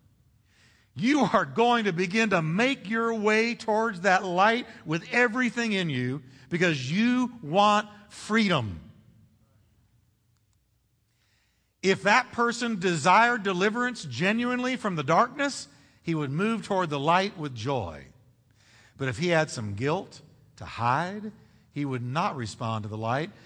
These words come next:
except to hide or flee from it, regardless of its dimness or brilliance. He would avoid the light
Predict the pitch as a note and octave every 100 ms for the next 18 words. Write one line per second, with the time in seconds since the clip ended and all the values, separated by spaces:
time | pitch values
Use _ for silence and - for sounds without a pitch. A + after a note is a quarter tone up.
0 | - - A2 C3+ - G#2+ C3+ D#3+ F3+ F#3+
1 | - C3+ A2 - F3 F3+ D#3+ F3+ E3+ A#2+
2 | C3+ - - - B2+ B2 C#3 D#3+ G#3+ A3
3 | A3 G3+ E3+ D3+ C3 F3 F3+ F3 D#3+ D#3
4 | C#3 C3+ C#3+ A2+ G2 G2+ - - - _
5 | _ _ _ _ _ _ _ _ - D#3+
6 | D3 C#3 A#2 G2 A3 C4+ B3 D3+ B2+ B2+
7 | C3 D3+